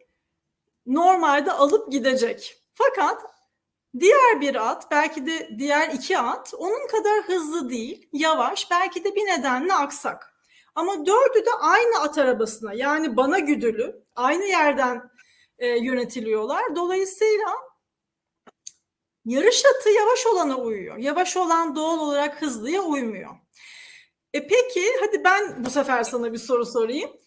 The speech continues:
E, bir müddet, belki aylar, belki yıllar boyunca o şahane yarış atı hep o daha yavaş olanın hızında koşarsa ne olur?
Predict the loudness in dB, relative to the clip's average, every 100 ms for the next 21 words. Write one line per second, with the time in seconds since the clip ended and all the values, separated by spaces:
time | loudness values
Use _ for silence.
0 | _ _ _ _ _ _ -10 -2 -2 -2
1 | 8 10 10 6 -2 -2 -4 -4 -4 0
2 | 0 0 0 2 4 4 2 4 2 0
3 | 0 -2 0 2 2 2 -2 -4 -6 -12
4 | -14 -18 _ _ -10 -2 0 -2 -2 -2
5 | 2 2 2 0 2 0 0 0 0 -2
6 | -4 -4 -4 -6 -14 _ -2 0 2 0
7 | -2 -4 -4 2 4 4 2 0 0 0
8 | 0 -2 -4 -4 -2 0 0 0 0 -2
9 | -4 -4 0 0 2 2 2 -2 -2 0
10 | 0 0 -4 -14